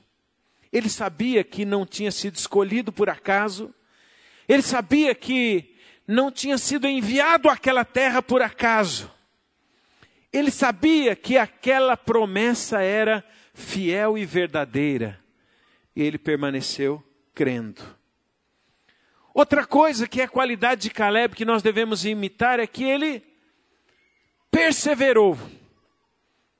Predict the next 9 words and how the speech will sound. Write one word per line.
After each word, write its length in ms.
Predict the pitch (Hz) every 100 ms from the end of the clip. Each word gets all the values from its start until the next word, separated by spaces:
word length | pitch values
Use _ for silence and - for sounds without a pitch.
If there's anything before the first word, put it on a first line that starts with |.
| _ _ _ _ _ _
Fala 220 | - 175
assim 180 | 185 196
pra 120 | 185 185
alguém 260 | 170 180
perto 280 | 170 170 165
de 60 | 160
você, 320 | 160 - 160
ele 180 | 165 180
perseverou. 720 | - 185 - 185 180 143 127